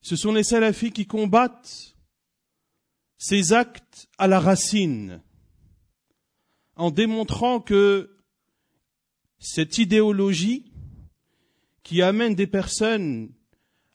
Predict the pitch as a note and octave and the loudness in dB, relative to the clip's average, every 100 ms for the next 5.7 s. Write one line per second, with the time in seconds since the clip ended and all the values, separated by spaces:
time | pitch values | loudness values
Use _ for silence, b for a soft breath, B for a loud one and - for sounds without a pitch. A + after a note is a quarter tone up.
0 | - D3+ F#3+ G#3 G#3 - E3+ F3+ E3 F3 | -8 -2 0 0 2 2 4 2 2 2
1 | G#3 - - _ - E3 - E3+ D#3 F#3 | 0 0 -14 _ -6 -4 -4 -6 2 4
2 | E3+ A3+ G#3+ B2+ A2 F#2+ - _ _ _ | 6 4 2 -2 -6 -8 -14 _ _ _
3 | _ _ _ _ _ _ - D#3 F3 F3 | _ _ _ _ _ _ -10 -4 -4 -2
4 | G3+ E3+ F3+ D#3+ D#3+ C#3 E3+ E3+ D#3 - | -4 0 2 2 -2 -2 -6 -4 -6 -6
5 | F#3+ G3 - - - - | -4 -4 -6 -12 -14 -18